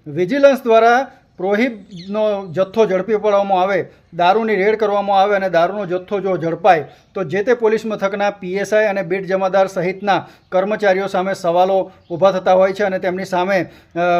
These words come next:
શિક્ષાત્મક પગલાં લેવામાં આવતા હોય છે. જેના ભાગરૂપે આજે દામાઓ પોલીસ મથકના પી એસ આઈ ડી એચ રાઠોડ સહિત બે, અન્ય ચાર પોલીસ કર્મીઓને સસ્પેન્ડ કરી દેવામાં આવ્યા છે,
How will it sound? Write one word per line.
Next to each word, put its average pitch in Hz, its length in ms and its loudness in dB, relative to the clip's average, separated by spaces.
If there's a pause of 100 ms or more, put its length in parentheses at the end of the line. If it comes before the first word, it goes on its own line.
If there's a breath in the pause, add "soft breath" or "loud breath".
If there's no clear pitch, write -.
(440)
શિક્ષાત્મક 233 560 -2
પગલાં 196 280 0
લેવામાં 185 380 0
આવતા 180 200 0
હોય 180 180 2
છે. 185 180 -4 (300 soft breath)
જેના 196 260 0
ભાગરૂપે 190 680 0 (260 loud breath)
આજે 175 180 0
દામાઓ 202 560 2
પોલીસ 214 360 -2
મથકના 202 460 -4
પી 185 240 -6
એસ 190 160 -4
આઈ 196 100 -2
ડી 180 180 -2
એચ 185 180 -2
રાઠોડ 170 440 -2
સહિત 185 440 -2 (280 soft breath)
બે, 202 100 -2
અન્ય 214 260 0
ચાર 214 300 4
પોલીસ 208 300 -2
કર્મીઓને 196 520 -2
સસ્પેન્ડ 214 520 -2
કરી 202 200 -2
દેવામાં 190 380 0
આવ્યા 190 200 4
છે, 202 200 -2